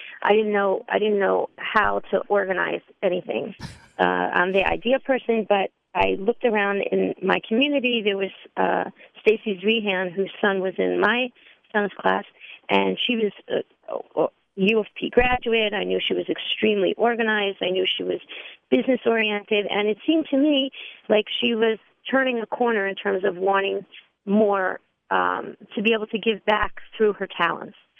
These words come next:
So I approached her, and she said, "Okay, I'll do this with you."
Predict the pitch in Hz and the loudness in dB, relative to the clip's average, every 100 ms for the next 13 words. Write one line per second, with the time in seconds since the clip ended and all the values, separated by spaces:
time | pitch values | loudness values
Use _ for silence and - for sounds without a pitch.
0 | - - _ - 214 202 208 269 262 - | -20 -20 _ 0 2 2 0 -2 -2 -2
1 | - 190 214 254 - 196 190 190 185 185 | 0 2 2 -2 -4 -2 0 0 -2 -2
2 | - 202 - - 196 190 - _ _ _ | -2 -2 -2 0 2 0 -6 _ _ _
3 | - 190 214 254 - 185 180 202 220 254 | -10 0 0 0 0 -2 0 0 0 0
4 | - - 277 294 | -2 0 2 0